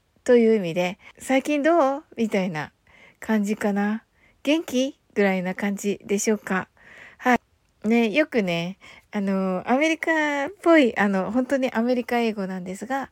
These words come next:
Hey man, what's up？みたいな感じで、ちょっとね、<laughs> あの、男性的な感じで、あの、女性が、あの、使ってるのほとんど聞いたことがないかなという気もしております。第一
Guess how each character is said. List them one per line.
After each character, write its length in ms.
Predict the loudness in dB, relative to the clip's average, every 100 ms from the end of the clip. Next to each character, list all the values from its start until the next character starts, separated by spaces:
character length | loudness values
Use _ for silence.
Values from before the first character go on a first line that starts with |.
| _
Hey 180 | 2 4
man, 380 | 6 4 2 0
what's 320 | 2 2 0
up？ 220 | -2 -4 -10
み 180 | -4 -2
た 160 | 0 2
い 60 |
な 100 | 2
感 280 | 2 4 4
じ 120 | 2
で、 200 | 2 0
ち 100 | 0
ょ 40 | 0
っ 20 |
と 160 | 0 -2
ね、 340 | -2 -2 -4 -6 -16
<laughs> 160 | -16 -14
あ 140 | -6 -4
の、 460 | -4 -4 -4 -4
男 220 | -2 -2 -2
性 260 | -2 0
的 300 | 0 -4 -4
な 160 | -4 -4
感 260 | -4 -4
じ 160 | -6 -6
で、 320 | -4 -4 -4
あ 120 | -4 -2
の、 380 | 0 -2 -2
女 180 | -4 -6
性 420 | -4 -2 -2 -2 -6 -20 -20 -8
が、 260 | -2 0 -2 -10 _
あ 160 | -4 0
の、 160 | 0 -2
使 260 | -4 -6
っ 40 | -6
て 260 | _ -2
る 100 | 0
の 60 | 0
ほ 140 | -2
と 100 | -2
ん 60 | -2
ど 80 | -2
聞 220 | -4 -6
い 40 |
た 120 | -6
こ 120 | -6 -6
と 100 | -6
が 180 | -8 -10 -18 -18 -18 -14
な 240 | -6 -2 -2
い 60 |
か 160 | 0 -2
な 200 | 0 -2
と 220 | -4 -4
い 140 | -4 -4
う 40 | -8
気 140 | -6
も 200 | -4 -4 -6
し 100 | -6
て 120 | -2
お 100 | -2
り 80 | -4
ま 160 | -6
す。 280 | -6 -8 -10 -10 -20 -12
第 320 | -2 2 2
一 60 | 0